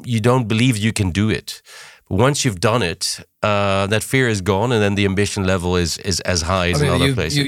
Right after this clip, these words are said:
Speaker 2: you suddenly were without a salary position, and you got comfortable with this, and so you can
Speaker 1: Well,
Speaker 2: take a
Speaker 1: I guess
Speaker 2: chance.
Speaker 1: it's also about, uh, how many people around you have done it before and
Speaker 2: Yeah.
Speaker 1: can tell you that this is normal. I think in the U S you'll find a lot of people, or in places like Israel,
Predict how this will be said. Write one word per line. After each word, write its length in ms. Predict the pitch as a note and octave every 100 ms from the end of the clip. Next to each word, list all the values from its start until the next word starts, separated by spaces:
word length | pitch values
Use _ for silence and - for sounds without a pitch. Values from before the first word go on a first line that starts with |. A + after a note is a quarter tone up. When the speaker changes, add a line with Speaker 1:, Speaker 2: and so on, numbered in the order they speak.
| C#3
Speaker 2:
you 60 | C3+
suddenly 400 | - C#3 B2 B2 A#2+ A2+ B2 B2 -
were 300 | C3 B2+ B2+
without 480 | A#2+ C3 B2+ C#3 C3 B2+
a 140 | A#2+
salary 420 | - C3 B2 A#2+
position, 480 | A2+ A2+ A#2 B2+ B2
and 120 | A#2+
you 220 | A#2+ A#2+
got 200 | A#2+ A#2+
comfortable 460 | - D3+ C#3 G#2 G2
with 140 | F#2
this, 220 | G2+ G2 -
and 120 | G2+
so 100 | -
you 60 | A2
can 80 | A#2
Speaker 1:
Well, 100 | C#3
Speaker 2:
take 80 | D3
a 20 |
Speaker 1:
I 40 |
guess 160 | E3 C3+
Speaker 2:
chance. 40 |
Speaker 1:
it's 100 | E3
also 320 | C3+ C3+ C3+ A2
about, 260 | G2+ F#2+ -
uh, 160 | G#2+ G2
how 140 | A2+
many 160 | A#2+ G#2
people 260 | G#2+ F#2
around 420 | G2 F#2+ G2+ G#2 F2
you 80 | E2+
have 140 | E2
done 160 | F2 F2
it 60 |
before 440 | D#2+ D#2 - F#2 F2
and 80 | D#2+
Speaker 2:
Yeah. 100 | F2+
Speaker 1:
can 40 |
tell 220 | G#2+ G#2+
you 100 | G#2 F2
that 140 | D#2+
this 160 | F#2 E2+
is 140 | E2
normal. 320 | F2+ F2+ C#2+
I 80 | C#2+
think 160 | F#2 F#2
in 60 |
the 60 | F2+ F2 F2+
U 100 | G2
S 220 | G#2 -
you'll 200 | F2 - F2+
find 120 | E2+
a 60 |
lot 180 | E2+ F2+
of 100 | F2+
people, 340 | - F2+ F2+ D#2
or 160 | D2
in 100 | D2+
places 300 | - F2 D#2
like 160 | D#2 -
Israel, 540 | F#2+ - E2+ E2 D#2+